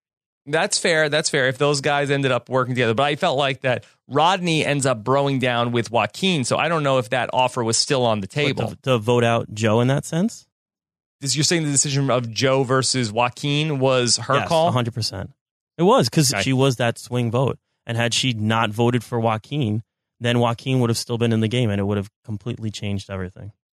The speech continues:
Speaker 1: Change everything if Joaquin is, uh, still around. You know, um, we talk about these game changers, and there was that one moment where Sierra Dawn Thomas did indeed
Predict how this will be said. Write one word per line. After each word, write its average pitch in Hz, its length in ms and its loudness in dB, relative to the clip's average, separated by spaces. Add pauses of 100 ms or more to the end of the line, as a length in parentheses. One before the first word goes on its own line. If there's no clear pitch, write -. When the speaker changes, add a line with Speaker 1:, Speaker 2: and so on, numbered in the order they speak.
(240)
Speaker 1:
Change 143 300 -2
everything 107 540 -2
if 104 120 -12
Joaquin 98 480 -2
is, 95 240 -6
uh, 92 220 -2
still 98 240 -8
around. 92 160 -4 (300)
You 156 80 -2
know, 156 200 0
um, 147 440 -2
we 156 100 -4
talk 185 220 0
about 180 180 0
these 139 220 -2
game 160 280 0
changers, 107 640 -2
and 117 440 -2 (280)
there 151 180 4
was 180 400 2
that 151 240 0
one 170 220 2
moment 156 380 2
where 120 140 2
Sierra 135 240 0
Dawn 120 180 2
Thomas 117 380 0
did 170 280 4
indeed 170 720 2